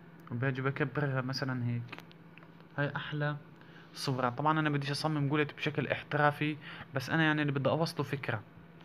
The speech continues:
تمام، خلصنا من التصميم هاد، باجي بضغط على السهم اللي فوق، حيجيب لي اعلان لادسنس، بطلع منه وهيك هاد بيديني الحفظ، بقول له احفظ لي هان،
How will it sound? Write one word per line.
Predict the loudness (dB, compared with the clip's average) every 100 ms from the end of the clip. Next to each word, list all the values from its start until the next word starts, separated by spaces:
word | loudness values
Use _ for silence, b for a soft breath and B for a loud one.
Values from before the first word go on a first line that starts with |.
| -18 B B -12 0
تمام، | 4 4 2 -4 B -4
خلصنا | 0 2 2 0
من |
التصميم | 0 -4 -4 -2 0 2
هاد، | 2 -2 -8 -18 -20 -4
باجي | 0 2 2
بضغط | 0 0 -2
على | -2
السهم | -2 0 0 2
اللي | 0
فوق، | 0 -2 -2 -4 -10 -12 -20 -20 -20 B B -4
حيجيب | -2 0 0
لي | 0 0
اعلان | 0 0
لادسنس، | 0 0 0 0 -2 -2 -4
بطلع | -4 0 2
منه | 2 0 -2 -4 -10 -20 -20 -20 B B B B -10
وهيك | -4 0 2 2
هاد | 0
بيديني | 2 2 2 0
الحفظ، | 0 -2 -2
بقول | -2 -2 0
له | -2
احفظ | -2 -4 -2
لي | -2
هان، | 0 -2